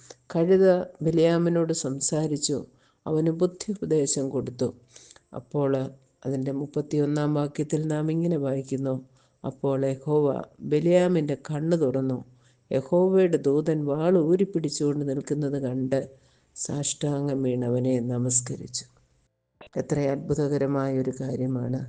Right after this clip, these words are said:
ദൈവത്തിൻ്റെ ആത്മാവ് പലപ്പോഴും ഇടപെട്ടിട്ടും ദൈവശബ്ദം തിരിച്ചറിയാതിരുന്ന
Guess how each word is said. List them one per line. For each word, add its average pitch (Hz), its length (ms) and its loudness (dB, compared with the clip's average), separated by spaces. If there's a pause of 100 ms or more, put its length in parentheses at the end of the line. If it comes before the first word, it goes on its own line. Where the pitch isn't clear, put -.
(460)
ദൈവത്തിൻ്റെ 180 580 2
ആത്മാവ് 165 500 2
പലപ്പോഴും 151 760 0
ഇടപെട്ടിട്ടും 143 680 -2 (520)
ദൈവശബ്ദം 185 760 6
തിരിച്ചറിയാതിരുന്ന 156 1040 2